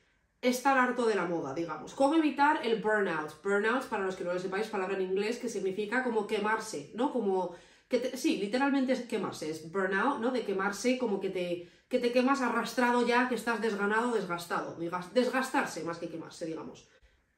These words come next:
Entonces, ¿de qué venimos a hablar hoy? Venimos a hablar de <clears throat> lo que lleva pasando, lo que creo ya, obviamente, por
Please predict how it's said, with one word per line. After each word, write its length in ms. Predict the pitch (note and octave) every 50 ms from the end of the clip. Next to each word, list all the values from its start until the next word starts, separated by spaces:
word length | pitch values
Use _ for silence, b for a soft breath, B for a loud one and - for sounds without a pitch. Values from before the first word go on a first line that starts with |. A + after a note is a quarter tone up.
| _ -
Entonces, 720 | B3 C4+ C#4 B3+ C4+ A#3 G3 F#3 F#3+ E3 D#3+ D#3 - - - -
¿de 160 | A#3 B3+ D4+
qué 100 | - F4
venimos 360 | F4+ F#4 E4+ E4 D4+ C#4 B3 A#3
a 40 |
hablar 240 | A#3 G3+ F#3+ F3 E3+
hoy? 180 | E3 E3 D#3 E3
Venimos 440 | F3 A3+ C4+ D#4+ F4 F#4+ F#4 D#4+ C#4+
a 20 |
hablar 460 | C4+ C#4 C#4+ C#4+ D4 D#4 F#4+ F#4 - -
de 500 | G#3 G3 A3+ A3 G3 F3 E3 - - -
<clears throat> 320 | A#3+ D4+ D4 B3+ B3 - -
lo 320 | A3+ A3+ A3+ A#3 A#3 A3
que 320 | A3+ A#3 A3 G3+ G3+ G3 -
lleva 180 | A#3+ C4+ D#4+
pasando, 320 | D#4+ C4 C4 C#4+ C#4+ C4+ A#3+
lo 140 | G#3+ F3+
que 80 | D#3+ D#3+
creo 180 | G3 A3 A#3 A3
ya, 400 | G#3+ A3 G#3 F3 - - - - -
obviamente, 400 | E3+ F#3 F#3 F3+ F#3+ G3+ F#3 F3
por 420 | E3 F3 F3 F3 E3+ E3 - -